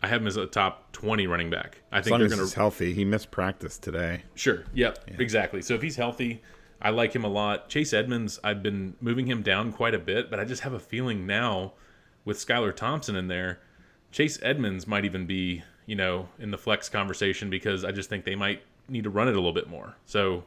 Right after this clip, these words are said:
Speaker 1: we'll,
Speaker 2: Well,
Speaker 1: we'll
Speaker 2: maybe that means Myles Gaskin is in the, in the flex conversation 'cause he played ahead of Chase Edmonds last week.
Speaker 1: Yeah, that, I mean, that's, yeah, that's possible. <laughs>
Speaker 2: Yeah, I'm out on Edmonds for sure. I, I think if, if, if this offense is struggling, then I,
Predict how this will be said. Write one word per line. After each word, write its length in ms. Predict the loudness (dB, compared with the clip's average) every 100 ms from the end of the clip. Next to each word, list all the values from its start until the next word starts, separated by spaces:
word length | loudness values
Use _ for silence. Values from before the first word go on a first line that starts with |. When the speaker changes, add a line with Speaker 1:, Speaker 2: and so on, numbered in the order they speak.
| -10 -2
Speaker 1:
we'll, 120 | 4
Speaker 2:
Well, 80 | 8
Speaker 1:
we'll 40 |
Speaker 2:
maybe 180 | 8 8
that 100 | 4
means 240 | 4 4
Myles 320 | 4 4 4
Gaskin 500 | 2 6 6 4 -4 -6
is 120 | -8
in 100 | -10
the, 200 | -10 -10 -4
in 100 | -4
the 60 |
flex 320 | -4 -6 -6 -8
conversation 560 | -10 -8 -6 -6 -8
'cause 140 | -10 -4
he 100 | -2
played 260 | 4 4
ahead 220 | 4 4
of 80 | 4
Chase 260 | 2 -4 -4
Edmonds 360 | -6 -6 -10
last 240 | -10 -10 -4
week. 240 | -4 -4 -8 _ -20 -20 _ _ _ _ _ _ -8
Speaker 1:
Yeah, 260 | -6 -6 -6
that, 160 | -4 -4 -6 -8 -4
I 40 |
mean, 180 | 0 4
that's, 220 | 4 4
yeah, 160 | 6 6
that's 180 | 4
possible. 440 | 2 -2 0 -2 -2 -6 -10 -8
<laughs> 280 | -6 -2
Speaker 2:
Yeah, 220 | 10 12 12
I'm 160 | 10
out 200 | 10 10
on 200 | 10 8
Edmonds 380 | 4 2 2 -2
for 120 | -4 -4
sure. 360 | 0 0 0
I, 200 | -2 -2 0
I 100 | 2
think 220 | 4 4
if, 200 | 4 2 0
if, 260 | 0 0 -4 -18 -20 -16 2
if 160 | 2
this 180 | 4 6
offense 400 | 8 8 6 2
is 80 | -2
struggling, 520 | 0 2 4 0 -4
then 120 | -4 -4
I, 220 | -6